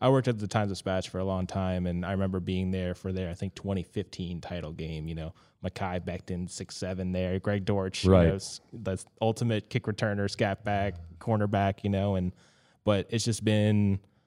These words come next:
Speaker 1: a snowball ever since. And then we have our other guys, Christian Martin, who is kind of the current version of, you know, he's the face of,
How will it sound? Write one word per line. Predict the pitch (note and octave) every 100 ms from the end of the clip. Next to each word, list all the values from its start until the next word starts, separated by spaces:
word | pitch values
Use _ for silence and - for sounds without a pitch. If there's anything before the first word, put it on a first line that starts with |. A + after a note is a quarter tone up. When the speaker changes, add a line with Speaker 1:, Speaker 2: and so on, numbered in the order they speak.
| _ _
Speaker 1:
a | G2+
snowball | - G#2+ G2 F#2+ F#2+ F#2
ever | F2+ F2
since. | - A#2 G#2+ F#2+ - - _ _ _ _
And | G2+ G#2
then | G#2
we | G2
have | G2+ F#2
our | G#2
other | A#2+
guys, | G#2 F#2+ -
Christian | G#2+ - F2
Martin, | G#2+ C3+ G#2 G2 - _ _
who | G2 G2
is | F#2+
kind | - G2 G2
of | G2 F#2+ - - _ _
the | F2+ F#2 F#2 F#2+ - _ -
current | - A2+ A2 G2
version | A2 B2+ A2+ F#2+
of, | E2+ E2+ - - -
you | F#2
know, | E2
he's | - A2+ A2
the | A#2 G#2
face | - G2+ G2 -
of, | F#2+ F2+ -